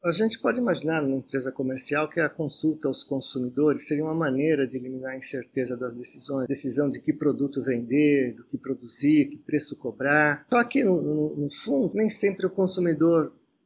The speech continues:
sabe o que ele quer. A gente, consumidor, muitas vezes, nós somos pegos de surpresa por um produto que depois de lançado a gente vai ver, "Poxa vida, isso aqui é bacana,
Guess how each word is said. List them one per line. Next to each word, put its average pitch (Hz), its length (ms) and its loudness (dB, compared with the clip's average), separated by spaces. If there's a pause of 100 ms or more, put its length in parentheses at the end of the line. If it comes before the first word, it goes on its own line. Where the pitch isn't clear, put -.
(240)
sabe 175 440 2
o 127 60 -2
que 135 140 -2
ele 123 140 -2
quer. 123 340 -6 (440)
A 143 80 2
gente, 160 380 4
consumidor, 135 640 0
muitas 143 400 -2
vezes, 147 460 0 (420)
nós 147 160 -2
somos 170 260 -2
pegos 170 280 0
de 160 80 -6
surpresa 165 840 2
por 151 100 -2
um 160 120 0
produto 156 480 -2
que 214 160 0
depois 233 540 2
de 240 80 -2
lançado 190 500 0
a - 20 2
gente 180 180 -4
vai 175 120 -2
ver, 175 120 2
"Poxa 185 400 -2
vida, 151 140 -6
isso 147 140 -6
aqui 156 160 -6
é - 40 -2
bacana, 165 480 -4